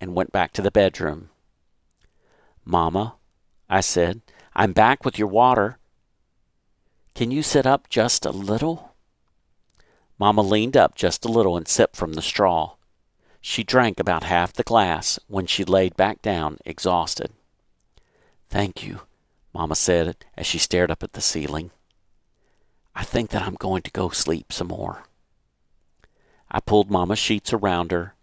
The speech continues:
and then returned to the kitchen where Gail had finished making our breakfast.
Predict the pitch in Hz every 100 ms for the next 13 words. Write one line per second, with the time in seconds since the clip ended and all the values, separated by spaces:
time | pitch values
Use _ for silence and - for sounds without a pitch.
0 | _ 82 82 80 78 - 85 82 90 98
1 | - 98 - 78 80 85 104 101 80 85
2 | - 92 80 - 82 - 80 80 87 82
3 | - 65 - -